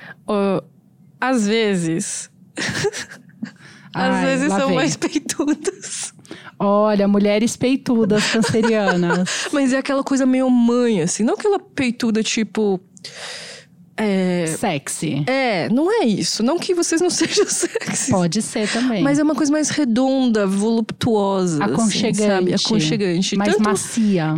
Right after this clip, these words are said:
Speaker 1: É, mais macia.
Speaker 2: Ai, olha.
Speaker 1: Tanto canceriano, assim, canceriano mesmo,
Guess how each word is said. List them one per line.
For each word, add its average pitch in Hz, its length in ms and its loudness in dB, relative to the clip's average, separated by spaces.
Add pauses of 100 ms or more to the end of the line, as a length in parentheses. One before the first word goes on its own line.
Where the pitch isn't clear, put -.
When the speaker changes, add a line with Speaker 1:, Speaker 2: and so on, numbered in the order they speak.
Speaker 1:
É, 233 260 0
mais 240 220 0
macia. - 640 -2 (160)
Speaker 2:
Ai, 269 800 0
olha. 208 480 0 (280)
Speaker 1:
Tanto 440 300 0
canceriano, 262 840 0
assim, 208 380 0
canceriano 214 640 0
mesmo, 196 520 2